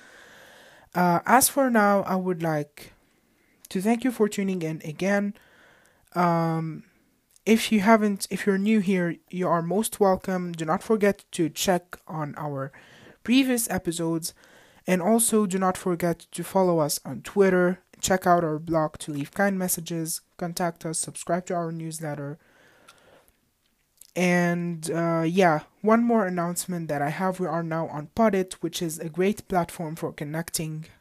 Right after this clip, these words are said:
um, uh, podcasters together. So if you would like to be a guest on here, or if you have a certain story you would tell,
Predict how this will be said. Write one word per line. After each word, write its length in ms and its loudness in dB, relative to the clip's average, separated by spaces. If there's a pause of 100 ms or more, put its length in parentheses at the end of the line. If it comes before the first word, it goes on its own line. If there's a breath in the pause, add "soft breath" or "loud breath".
(200)
um, 540 -4 (1120 loud breath)
uh, 360 -2 (100)
podcasters 720 -2
together. 600 0 (160)
So 480 -4
if 240 -2
you 100 6
would 140 2
like 220 2
to 120 -6
be 180 -4
a 60 -6
guest 580 0
on 160 -4
here, 300 -2
or 220 -4
if 180 -6
you 80 0
have 260 -4
a 80 -10
certain 400 -4
story 380 2
you 180 2
would 220 -4
tell, 360 -4